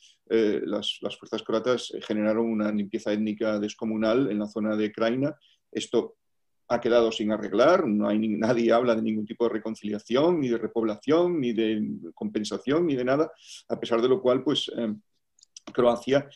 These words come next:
está en la Unión Europea. O, por ejemplo, hablando, cambiando un poco de territorio, los países bálticos también tienen enormes problemas con sus minorías, eh, y, y, sin embargo, no, no es un tema que se esté debatiendo como algo, ¿no?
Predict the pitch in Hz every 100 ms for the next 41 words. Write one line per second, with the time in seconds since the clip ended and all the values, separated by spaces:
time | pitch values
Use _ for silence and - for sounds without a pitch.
0 | _ - 113 123 110 104 101 98 151 131
1 | - 104 95 - - - 101 110 95 98
2 | 92 98 101 104 101 101 117 110 107 110
3 | 107 113 110 120 113 - - 101 104 110
4 | 107 117 104 107 107 104 104 107 - 107
5 | 107 110 107 104 107 107 113 113 120 135
6 | - _ - - _ - 117 117 113 113
7 | 113 113 113 107 107 107 - 113 113 117
8 | 131 120 120 117 123 123 - 123 117 123
9 | 107 135 110 95 - 101 120 117 110 110
10 | 120 120 123 113 107 127 123 120 117 139
11 | 104 135